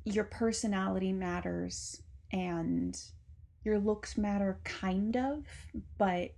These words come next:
it matters more how other people perceive you than it does, like, whether or not you're objectively beautiful." And I felt like in the movie, it was more like, "No, you've always been beautiful. You were just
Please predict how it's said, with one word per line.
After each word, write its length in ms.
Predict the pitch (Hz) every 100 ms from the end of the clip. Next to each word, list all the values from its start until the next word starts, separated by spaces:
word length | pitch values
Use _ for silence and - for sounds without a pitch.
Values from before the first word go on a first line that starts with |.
| -
it 120 | 196
matters 480 | 190 180 180 185 185
more 240 | 190 180 180
how 160 | 190 185
other 240 | 175 175 180
people 420 | - 190 185 180 -
perceive 560 | 185 180 - 185 190
you 300 | 220 226 247 - - - - - - - - - -
than 160 | 208 196
it 180 | -
does, 520 | - 196 190 180 - -
like, 260 | 190 180 185
whether 320 | 185 190 185
or 40 |
not 220 | 185 180 190
you're 180 | 185
objectively 760 | 185 175 - 170 - 190 180 180
beautiful." 720 | 175 170 175 196 254 247 262
And 140 | - 185
I 100 | 180
felt 260 | - 190
like 300 | 202 196 190 -
in 240 | 190 185 175
the 380 | 180 170 170 - - -
movie, 440 | 190 190 190 247 240
it 80 |
was 180 | 190 180
more 200 | 185 170
like, 320 | 165 170 175 - - - -
"No, 240 | 247 294 254
you've 280 | 202 247
always 480 | 240 277 320 226 196
been 240 | 175 185 170
beautiful. 600 | 170 175 165 165 165 160
You 200 | 170 262
were 120 | 262
just 380 | 190 180 175 -